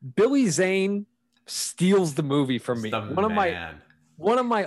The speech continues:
Speaker 1: all-time favorite Billy Zane performances. I don't know anyone who can watch this movie. You can walk away from the movie going, "Yeah, okay, it was all right."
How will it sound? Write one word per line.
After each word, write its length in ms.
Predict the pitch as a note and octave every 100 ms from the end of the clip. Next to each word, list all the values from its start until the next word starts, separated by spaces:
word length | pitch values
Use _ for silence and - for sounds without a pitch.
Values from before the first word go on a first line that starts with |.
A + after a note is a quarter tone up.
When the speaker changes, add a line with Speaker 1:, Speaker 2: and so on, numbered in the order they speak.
| -
Speaker 1:
all-time 580 | F#3+ A3 G3 G#3 G#3+ E3
favorite 520 | F#3 F3+ D#3+ E3 B2+
Billy 280 | B2+ D#3 E3+
Zane 320 | C#3+ D#3 D3
performances. 840 | C3+ C3 - C#3+ C#3+ C#3+ - C#3+ B2+ -
I 160 | D3 F3
don't 300 | A3+ G#3+ F3+
know 180 | E3+ D#3+
anyone 400 | D#3+ F3 E3 D#3+
who 160 | C#3+
can 160 | - C3+
watch 320 | C#3 D#3 -
this 180 | D#3 -
movie. 320 | C3+ B2+ A#2+ - _ _ _ _
You 160 | G#3+ B3
can 320 | C4+ B3 F#3 - - - -
walk 340 | F3 B3+ C4+
away 180 | D4 B3
from 100 | A#3
the 60 | A3+
movie 240 | G#3+ G3
going, 260 | F#3 F#3 F#3+
"Yeah, 300 | B3 A#3+ G#3 G3+
okay, 220 | F3 E3+
it 60 | D3+
was 120 | D3+
all 80 | C#3
right." 220 | A#2 -